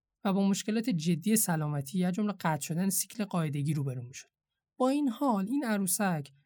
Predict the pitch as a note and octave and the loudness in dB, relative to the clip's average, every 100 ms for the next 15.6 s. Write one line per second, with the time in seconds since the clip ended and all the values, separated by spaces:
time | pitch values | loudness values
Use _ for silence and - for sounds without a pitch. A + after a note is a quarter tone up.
0 | _ - C4 C4 - F3+ F3 C#3+ - A3+ | _ -2 0 0 -2 -2 -2 -6 -4 0
1 | A3+ F#3 E3+ C#3 F3+ C#3 C#3 A3+ B3+ - | 2 2 0 -2 -4 -2 2 2 2 0
2 | F3+ D3+ C#3 - - G3+ F#3 A#3 A3+ A3 | 0 0 -4 -16 -8 -2 0 0 -2 0
3 | A3+ G#3 F3+ E3+ C#3+ - D#3+ G#3 E3+ D#3+ | 2 2 0 -2 -2 -2 -2 -2 -2 -2
4 | D#3+ D#3 G3 G3+ D3+ C3 C#3 B2+ A#2 - | -4 0 2 4 2 0 -4 -6 -8 -12
5 | - _ _ _ _ _ _ _ - - | -18 _ _ _ _ _ _ _ -6 2
6 | B3+ A#3+ D4+ D4+ G#3+ E3+ F#3 G3+ D#3+ D3 | 2 2 -2 2 4 4 4 4 2 0
7 | C#3+ C3+ C#3 C#3 C#3+ C3+ D3+ D#3+ G3 G#3+ | -2 -2 -4 -4 -2 -2 0 0 0 0
8 | F3 D3 - G3 D3+ C#3+ C#3+ F3+ F3+ E3+ | 0 -2 -2 -2 -2 -2 0 0 2 0
9 | C#3 - C#3 C#3 B2+ C3+ A#2 - _ _ | -4 -8 -6 -6 -6 -10 -12 -14 _ _
10 | - - E4+ D4 B3+ A3 A3+ G#3 D3+ D#3 | -20 -6 -2 0 2 4 4 4 0 -2
11 | D3 F3 D#3+ C#3+ - _ A3 G#3+ G3 G3 | -2 0 0 -4 -14 _ -6 -2 0 0
12 | F#3+ G#3+ F#3 D#3+ D#3+ - F3+ E3+ G3 G3+ | 0 -2 0 0 -2 -4 -2 -2 -2 -4
13 | F3+ G3 E3+ G#3+ G#3+ D#3+ C#3+ D3 D3+ D3 | -4 0 2 2 0 -4 -4 -4 -4 -2
14 | D3 D#3+ E3+ D3+ D3 C#3 C3+ D3 D3 C#3+ | -2 -4 -4 -4 -2 -4 -4 -8 -6 -6
15 | C#3+ D3 D3 F#3 G#3 | -6 -6 -4 -2 -2